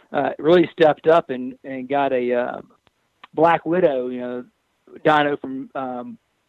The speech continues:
uh, Superflow. It's got the dual servos on it, and <clears throat> that's a really nice dyno, and it's all automated. And we, we, with the testing we were doing, uh, on the oil stuff, I mean, we ran that thing, <laughs>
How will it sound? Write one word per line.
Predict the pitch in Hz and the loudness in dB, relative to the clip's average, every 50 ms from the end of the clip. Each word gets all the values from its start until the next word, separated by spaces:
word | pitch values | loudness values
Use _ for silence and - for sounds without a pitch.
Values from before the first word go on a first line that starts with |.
| _ _ - | _ _ -6
uh, | 160 151 143 139 127 - 220 | -4 -2 -2 -2 -2 -2 -2
Superflow. | 254 - 196 - - 151 123 117 - - - _ _ _ - - | 0 0 0 0 0 -4 -4 -4 -6 -10 -14 _ _ _ -10 -6
It's | 143 135 - | -6 -4 2
got | - 160 143 131 120 | 2 2 2 4 2
the | 131 123 | 0 0
dual | 127 156 170 170 170 160 143 - | 4 8 8 10 10 8 6 4
servos | - 185 214 214 170 151 135 131 123 123 | 2 4 4 6 4 4 2 2 -2 -8
on | 123 113 120 120 | -12 -12 -12 -16
it, | - - _ _ | -18 -18 _ _
and | - 135 131 131 131 127 123 117 117 113 _ _ - | -8 -6 -4 -4 -4 -6 -8 -12 -14 -16 _ _ -6
<clears throat> | - - - - - - - _ - | -6 -6 -4 -6 -8 -10 -12 _ 0
that's | 156 165 180 185 - - - | 0 2 2 0 -2 -6 -12
a | 147 - _ _ | -12 -12 _ _
really | 147 160 175 190 185 180 170 156 143 135 | 2 6 8 8 10 10 8 8 6 4
nice | 131 143 143 139 135 131 123 _ - | 0 -2 -2 -2 -2 -4 -10 _ -12
dyno, | 143 131 131 135 135 135 131 127 127 | -10 -8 -8 -6 -4 -4 -4 -4 -6
and | 123 117 | -8 -10
it's | 110 - | -10 -10
all | - 151 156 151 147 | -4 0 0 0 2
automated. | 135 131 135 143 139 135 135 131 131 131 135 131 135 135 131 120 | 2 0 0 0 -2 -4 -4 -4 -4 -4 -4 -4 -2 -4 -4 -6
And | 117 117 _ - | -10 -18 _ -10
we, | 135 143 143 _ _ _ - | -8 -8 -8 _ _ _ -8
we, | 135 139 139 _ _ _ _ _ _ _ _ - | -6 -6 -6 _ _ _ _ _ _ _ _ -4
with | - 143 - | -4 -4 0
the | - 143 131 123 | 2 0 0 2
testing | - 180 196 185 - 208 196 | 2 2 2 2 2 2 2
we | 170 175 170 | 4 4 4
were | 165 156 | 2 2
doing, | 143 - 175 220 233 220 185 170 165 175 175 - | 0 2 4 4 4 4 2 -2 -4 -6 -10 -10
uh, | - 147 | -6 -6
on | 147 147 147 - 151 147 143 135 | -4 -4 -4 -4 -4 -4 -4 -4
the | 131 | 0
oil | 127 160 202 - - - - | 2 4 4 4 4 0 -6
stuff, | - - 139 139 143 143 - - | -4 -6 -4 -4 -4 -8 -8 -8
I | |
mean, | 147 139 131 | -8 -8 -8
we | 139 208 226 | -4 -4 -4
ran | 170 156 147 151 147 147 | -2 -2 -2 0 0 0
that | 151 151 - - | 0 -2 0 -2
thing, | 147 143 139 139 139 135 135 131 254 - _ _ _ _ _ - | -4 -2 -2 -4 -6 -8 -8 -12 -14 -16 _ _ _ _ _ -14
<laughs> | - - | -10 0